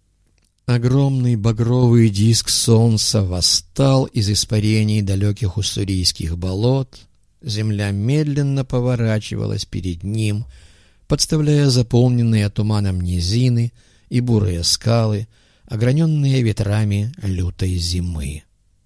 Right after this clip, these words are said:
Через три часа меня сменил артист. Он вкусно, до хруста в суставах, потянулся, потер отросшую за сутки светлую щетину,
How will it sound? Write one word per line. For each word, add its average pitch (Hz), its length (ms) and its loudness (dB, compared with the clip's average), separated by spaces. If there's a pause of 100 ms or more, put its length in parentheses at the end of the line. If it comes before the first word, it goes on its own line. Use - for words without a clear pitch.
(840)
Через 151 280 -2
три 190 120 -2
часа 131 460 0 (520)
меня 120 220 4
сменил 101 460 -2
артист. - 680 -8 (680)
Он 131 180 2
вкусно, 123 640 -2 (360)
до 107 140 0
хруста 147 440 -2
в - 60 -2
суставах, 98 800 -2
потянулся, 123 960 -2 (460)
потер 151 640 0
отросшую 113 640 0
за 104 140 -2
сутки - 360 -2
светлую 98 560 -4
щетину, 127 680 -4